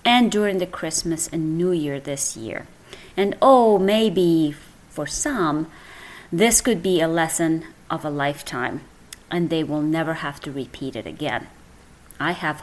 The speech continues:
hopes. This year is different in so many ways. One major way is because of the pandemic.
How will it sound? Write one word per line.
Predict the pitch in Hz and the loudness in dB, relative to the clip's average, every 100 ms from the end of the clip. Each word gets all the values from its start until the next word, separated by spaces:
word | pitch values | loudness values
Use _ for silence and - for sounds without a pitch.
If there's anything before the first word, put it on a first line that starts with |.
| - | -8
hopes. | 139 - - - - - - - - - - - - - - - - - - - - - - - - - - - - - - - | -10 -4 -2 -2 -4 -16 -16 -14 -14 -14 -16 -18 -18 -20 -12 -10 -10 -14 -18 -16 -16 -18 -18 -20 -20 -20 -20 -20 -20 -20 -20 -14
This | 185 277 427 - | 4 6 6 4
year | 220 180 175 175 - | 6 6 6 2 -6
is | 196 180 | -6 0
different | 247 240 208 190 | 0 0 -2 0
in | 185 170 | 0 0
so | - - 180 175 180 | 0 0 2 4 4
many | 180 170 160 | 4 4 2
ways. | 131 123 - - - - - - | 0 -4 -6 -8 -8 -10 -14 -8
One | 147 185 240 254 220 | -2 0 2 2 2
major | 233 262 262 240 | 0 0 0 0
way | 165 151 143 143 156 - - - - | 0 -2 -2 -2 -4 -10 -20 -14 -8
is | 196 | -2
because | 269 269 302 277 | 0 0 0 2
of | 233 - | 0 -2
the | 175 | -6
pandemic. | - - 147 143 120 95 - - | -6 -8 -6 -6 -6 -6 -8 -12